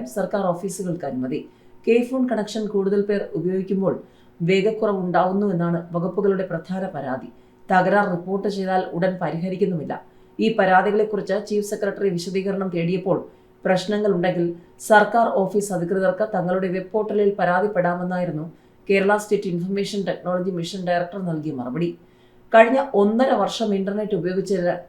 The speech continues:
ഇരുപത്തൊൻപത് കോടിയോളം സർക്കാർ ഓഫീസുകളിൽ നിന്ന് കിട്ടാനുണ്ടെന്നാണ്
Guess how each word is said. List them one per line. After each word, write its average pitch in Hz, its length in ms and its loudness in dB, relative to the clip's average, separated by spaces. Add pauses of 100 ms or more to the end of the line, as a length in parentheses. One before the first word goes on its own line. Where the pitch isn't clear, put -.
(340)
ഇരുപത്തൊൻപത് 220 640 4
കോടിയോളം 190 440 6 (120)
സർക്കാർ 220 260 4 (100)
ഓഫീസുകളിൽ 208 580 2
നിന്ന് 190 220 -2
കിട്ടാനുണ്ടെന്നാണ് 185 720 -2